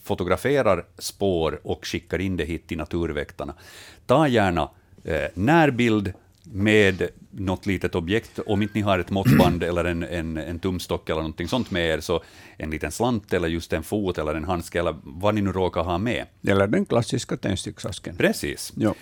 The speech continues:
Speaker 1: Eh, och fotografera närbild och sen också gärna, eh, ett par olika varianter så att man ser den här spårlöpan och också hur, eh,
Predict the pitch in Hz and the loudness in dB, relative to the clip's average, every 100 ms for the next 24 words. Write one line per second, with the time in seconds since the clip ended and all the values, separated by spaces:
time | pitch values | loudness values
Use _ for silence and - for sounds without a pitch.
0 | - - 98 98 98 110 107 - 104 95 | -12 -4 4 6 8 6 6 2 0 0
1 | 92 95 85 78 - 92 147 170 147 127 | 0 2 2 2 0 0 4 4 4 0
2 | 110 107 98 - - - 101 120 104 95 | 2 0 -2 -8 -8 -4 2 2 4 2
3 | - - 98 87 - 87 87 82 82 78 | 0 0 2 2 0 0 2 4 2 -2
4 | - - 92 78 73 - - - _ - | -4 -8 -4 -2 -4 -8 -20 -20 _ -10
5 | - - - 107 98 101 90 85 87 85 | -8 -8 2 4 4 4 0 0 0 0
6 | 85 90 92 - 80 80 87 78 87 80 | 2 0 -2 -4 -2 -2 -2 -2 -2 -4
7 | 76 73 - 85 76 107 135 104 90 82 | -6 -8 -2 -2 0 2 2 2 -2 -4
8 | - - - 90 95 90 - 101 76 - | -14 -18 -2 0 0 -2 -2 0 0 -4
9 | - - 117 113 104 85 85 76 | -20 -4 0 4 4 2 2 0